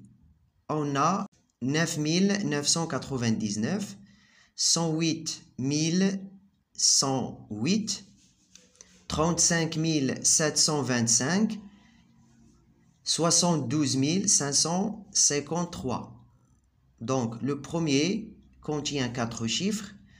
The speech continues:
le deuxième, six chiffres,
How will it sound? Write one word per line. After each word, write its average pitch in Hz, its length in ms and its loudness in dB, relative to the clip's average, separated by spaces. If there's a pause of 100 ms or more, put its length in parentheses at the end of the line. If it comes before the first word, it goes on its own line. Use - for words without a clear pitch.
(200)
le 139 200 -2
deuxième, 139 680 0 (1120)
six - 280 4
chiffres, - 520 0